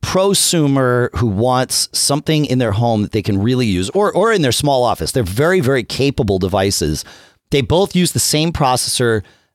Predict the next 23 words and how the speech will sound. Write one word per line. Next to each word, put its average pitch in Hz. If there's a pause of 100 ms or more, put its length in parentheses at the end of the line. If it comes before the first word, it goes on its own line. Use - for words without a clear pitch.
(120)
uh, 123
which 135 (180)
has 139 (380)
the 123
ability, 143 (260)
and 120
at 113
the -
hardware 147
level, 85 (280)
to 127
do 113
four 135
K 113
video 104
transcoding, 78 (120)
which -
you, 113 (100)
you 120
want 104
if -
you're 92
running 92